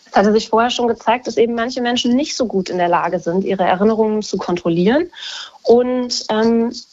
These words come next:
ja, man eben auch sehr leiden kann darunter, dass automatisch irgendwelche negativen Erinnerungen wieder aufkommen.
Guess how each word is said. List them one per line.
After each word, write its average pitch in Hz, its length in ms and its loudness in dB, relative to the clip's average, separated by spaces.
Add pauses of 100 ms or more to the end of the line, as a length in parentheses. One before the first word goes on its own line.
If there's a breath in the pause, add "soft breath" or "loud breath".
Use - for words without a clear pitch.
(120)
ja, 220 340 2
man 175 160 -6
eben 208 200 0
auch 196 120 0
sehr 220 180 0
leiden 202 320 0
kann 165 340 -8 (160)
darunter, 190 520 0
dass - 380 -6 (420)
automatisch 190 760 0
irgendwelche 175 400 -2
negativen 185 500 -2
Erinnerungen 196 480 0
wieder 196 200 2
aufkommen. 160 500 -6